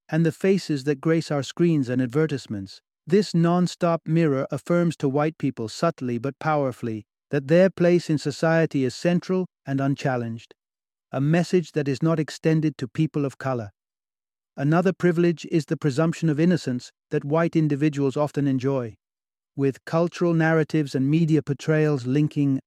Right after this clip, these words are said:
black and Latino men to criminal behavior, the collective subconscious quickly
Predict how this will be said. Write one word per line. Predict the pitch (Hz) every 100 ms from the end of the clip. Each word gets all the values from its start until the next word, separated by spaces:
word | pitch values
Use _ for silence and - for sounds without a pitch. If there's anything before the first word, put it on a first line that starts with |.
| -
black | 143 156 -
and | 151
Latino | 143 131 175 160 147
men | 147 143
to | 131
criminal | - 160 147
behavior, | 135 135 131 147 147 147 - _ _ _ _ _ _ _
the | 156
collective | - 175 190 190 147
subconscious | 185 170 - 147 131 123 - _ -
quickly | 165 - 127 120